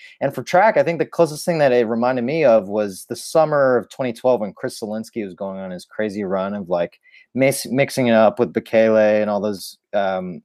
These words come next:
the, the East Africans in the five K. Every race that he was in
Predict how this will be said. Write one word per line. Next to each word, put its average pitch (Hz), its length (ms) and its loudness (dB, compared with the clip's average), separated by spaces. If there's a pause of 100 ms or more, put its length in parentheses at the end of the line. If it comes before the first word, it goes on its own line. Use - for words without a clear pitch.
the, - 160 -8
the 202 140 -8
East - 200 -4
Africans 104 540 0
in 95 80 -6
the 92 80 -6
five 104 300 0
K. 92 260 0 (300)
Every 160 220 4
race 147 240 4
that 110 100 -2
he 143 160 -4
was 139 180 0
in 101 340 -4